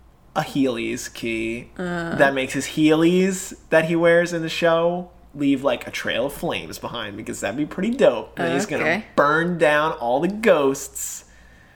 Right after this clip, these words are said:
Speaker 2: I
Speaker 1: That
Speaker 2: don't
Speaker 1: is
Speaker 2: think there's ghosts. That's my theory. There's no ghosts in
Speaker 1: You don't
Speaker 2: this
Speaker 1: think Echo's
Speaker 2: show.
Speaker 1: a ghost?
Speaker 2: No.
Speaker 1: What do you think she is?
Speaker 2: I don't know. She's not a ghost.
Speaker 1: What do you think she is?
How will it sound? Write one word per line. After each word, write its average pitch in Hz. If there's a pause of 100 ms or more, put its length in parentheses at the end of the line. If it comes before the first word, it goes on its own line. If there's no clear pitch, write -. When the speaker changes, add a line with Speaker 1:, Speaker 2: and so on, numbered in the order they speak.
(140)
Speaker 2:
I 240
Speaker 1:
That 277
Speaker 2:
don't 359
Speaker 1:
is 370
Speaker 2:
think 381
there's 294
ghosts. - (400)
That's 262
my 175
theory. -
There's 202
no 208
ghosts -
in -
Speaker 1:
You 156
don't 147
Speaker 2:
this -
Speaker 1:
think -
Echo's 143
Speaker 2:
show. 135
Speaker 1:
a -
ghost? 131
Speaker 2:
No. 226
Speaker 1:
What 165
do 165
you 165
think 175
she 170
is? 117
Speaker 2:
I 208
don't 285
know. 220
She's -
not 226
a 208
ghost. 175
Speaker 1:
What 151
do -
you 139
think 143
she 135
is? -